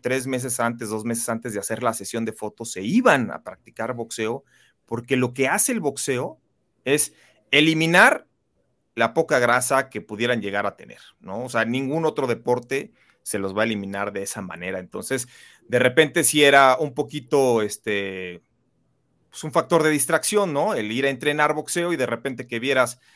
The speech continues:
a las que iban a salir ahí en la portada, pues no, no era nada sencillo concentrarte, ¿no? Cardinals contra Dodgers. ¿Cómo lo ves, Sebastián Cortés? Este partido donde hoy va Tony Gonzolín.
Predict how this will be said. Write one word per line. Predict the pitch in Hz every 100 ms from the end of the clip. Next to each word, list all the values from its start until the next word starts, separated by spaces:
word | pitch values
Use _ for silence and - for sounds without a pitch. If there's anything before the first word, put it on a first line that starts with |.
| _ _
a | -
las | 107 107
que | -
iban | 127 135 123
a |
salir | 113 113 131
ahí | 127 117
en | 120
la | 117
portada, | 117 135 - 147 135 147
pues | 110 98
no, | 110 117 107
no | 101 120
era | 113 107 107
nada | 117 113
sencillo | - 110 - 123 113
concentrarte, | 113 110 107 107 131 143 131 110
¿no? | 120 - _ _ _ _ _ _ -
Cardinals | 254 285 277 285 254 -
contra | 247 254 240 233
Dodgers. | 180 214 220 165 185 147 127 - - - - - _ _ _
¿Cómo | 214 214
lo | 202
ves, | 214 208
Sebastián | 190 175 202 202
Cortés? | 190 180 202 202 - -
Este | 180 175 196
partido | - 151 - 202 196 165 120 95 _ 220 _
donde | 123 139 143 143 131 135 131 127 - - - - -
hoy | 220 233 208
va | 196
Tony | 185 - 208 220
Gonzolín. | 196 170 147 156 151 156 165